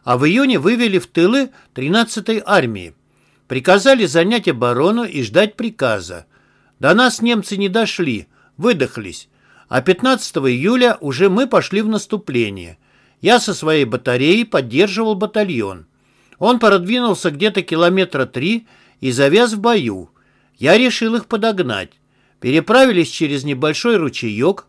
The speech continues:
протекавший в лощинке, и, поднимаясь на бугор, заметили два немецких танка, направлявшихся в нашу сторону. Успели развернуть орудия, замаскировать их,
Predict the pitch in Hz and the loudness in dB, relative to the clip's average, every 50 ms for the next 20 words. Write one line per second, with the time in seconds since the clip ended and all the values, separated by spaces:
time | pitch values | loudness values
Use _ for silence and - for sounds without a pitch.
0 | _ _ - 170 147 190 208 202 - 226 220 - - - 214 190 196 202 208 196 | _ _ -10 -6 -2 -2 -2 0 2 2 2 0 0 -2 -2 0 0 0 0 -2
1 | - - - 214 208 196 180 - 196 185 180 - - - _ _ _ _ _ - | -4 -6 -4 -4 -4 -4 -4 -2 -4 -4 -4 -6 -12 -20 _ _ _ _ _ -10
2 | 131 123 - 165 156 165 180 190 208 233 240 233 214 - - 190 175 160 170 196 | -6 -2 0 0 2 2 2 4 4 4 4 4 2 0 -2 -4 -2 0 2 2
3 | 202 196 269 285 277 - - 120 110 143 156 190 254 269 - - 214 175 160 139 | 2 2 2 0 0 0 -4 -4 -2 -2 0 2 0 0 0 0 -2 -2 -2 -2
4 | 156 190 226 233 226 214 214 233 220 - - - 240 220 - _ 247 240 208 135 | 0 0 0 2 2 0 0 -2 -2 -4 -6 -8 -8 -8 -4 _ 0 0 0 -2
5 | - - - 98 85 - _ _ _ _ _ _ _ 120 120 117 151 151 165 175 | -4 -8 -12 -14 -14 -16 _ _ _ _ _ _ _ -8 -6 0 2 2 4 6
6 | 220 262 269 233 - - 139 - - 139 110 120 170 214 220 - - 233 - - | 6 4 4 4 0 -6 -10 -8 -8 -8 -4 -2 -2 -2 -2 -2 -4 -8 -8 -6
7 | - - 160 135 110 101 95 101 92 85 - _ _ _ _ _ _ _ _ _ | -2 0 0 0 0 -4 -6 -12 -16 -18 -20 _ _ _ _ _ _ _ _ _
8 | _ - 113 - - - - 233 254 233 226 190 175 143 127 143 151 151 151 160 | _ -10 -8 -8 -4 0 0 2 4 4 2 2 0 -2 -2 -2 -2 0 0 -4
9 | 151 - - 131 120 120 120 120 123 113 143 180 226 240 226 - _ - _ - | -4 -4 -2 -2 -2 0 -2 -4 -4 0 2 2 2 2 -2 -8 _ -20 _ -20
10 | _ - 131 147 151 143 - - - 151 135 131 127 123 131 151 175 175 - 254 | _ -8 -6 -4 -4 -4 -4 -2 -2 2 2 2 2 4 2 2 2 0 0 -4
11 | 240 233 - | -4 -6 -8